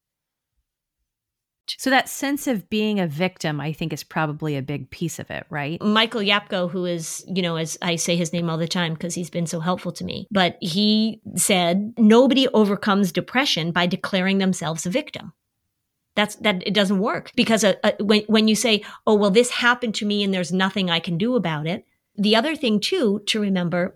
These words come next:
Speaker 2: is that when we're helping people with depression, having them be actively involved, having them do stuff, having them take steps and having them engage, that's the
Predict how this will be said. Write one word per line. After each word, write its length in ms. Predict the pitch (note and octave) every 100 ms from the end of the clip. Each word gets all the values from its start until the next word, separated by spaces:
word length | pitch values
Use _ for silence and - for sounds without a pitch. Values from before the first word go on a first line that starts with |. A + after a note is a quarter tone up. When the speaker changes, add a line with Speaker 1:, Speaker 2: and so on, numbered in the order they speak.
| _
Speaker 2:
is 220 | A3 F#3
that 280 | G3 F#3 -
when 160 | G3+ F3+
we're 100 | F3
helping 460 | - D#4 E4 F4
people 300 | D4 A3 G3
with 160 | E3+ E3
depression, 560 | F3+ - E3 - E3+ F3+ - - - -
having 420 | - A#3 C4+ C4+
them 160 | B3
be 240 | G#3+ G#3 -
actively 640 | F#3 G3+ G#3+ B3 G#3 G#3 F#3+
involved, 880 | E3+ D#3 G#3+ G#3+ C#3+ D3 G#3+ - - _ _ _
having 340 | - A3 B3+ A#3
them 300 | G3 F3+ D#3+
do 340 | G3+ C4 D#4+
stuff, 760 | - - E3+ C#3+ F3+ - - - _ _ _ _ -
having 300 | A3+ A#3+ B3
them 160 | A3
take 360 | F#3+ - A#3+ -
steps 580 | - - G#3+ A3 A3 - G#3+
and 100 | F3+
having 300 | G#3 G#3 G3+
them 160 | F#3+
engage, 720 | F3 E3 G3+ A3+ F#3 D#3+ F3+ - - -
that's 340 | F3+ G#3 -
the 240 | A3 G#3+